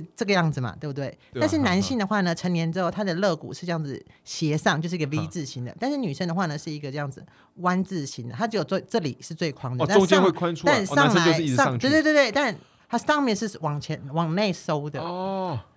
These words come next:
Speaker 1: 对，所以这部分是没办法动到的。
Speaker 2: 这部分是没动到的。
Speaker 1: 嗯。
Speaker 2: 哦，OK，那你对于目前就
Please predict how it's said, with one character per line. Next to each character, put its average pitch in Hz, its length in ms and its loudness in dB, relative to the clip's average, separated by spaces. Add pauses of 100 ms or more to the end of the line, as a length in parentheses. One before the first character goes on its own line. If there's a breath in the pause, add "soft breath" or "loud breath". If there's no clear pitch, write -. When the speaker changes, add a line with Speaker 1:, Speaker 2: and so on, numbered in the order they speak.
(120)
Speaker 1:
对， 143 280 -6
所 - 100 -6
以 - 20 -4
这 233 80 -4
部 - 120 -4
分 214 160 2
是 202 80 2
没 165 160 2
办 - 20 0
法 135 100 0
动 143 240 -4
到 - 80 -6
的。 139 60 2
Speaker 2:
这 131 60 2
部 123 80 2
分 113 160 -2
是 110 100 -6
没 98 160 -6
动 90 180 -8
到 85 180 -10
的。 - 120 -18
Speaker 1:
嗯。 147 220 -6 (220)
Speaker 2:
哦， 185 260 -10 (240)
OK， 104 360 -8 (180)
那 117 260 -4
你 120 220 -8
对 165 180 4
于 - 20 6
目 139 180 0
前 117 160 -2
就 110 120 -4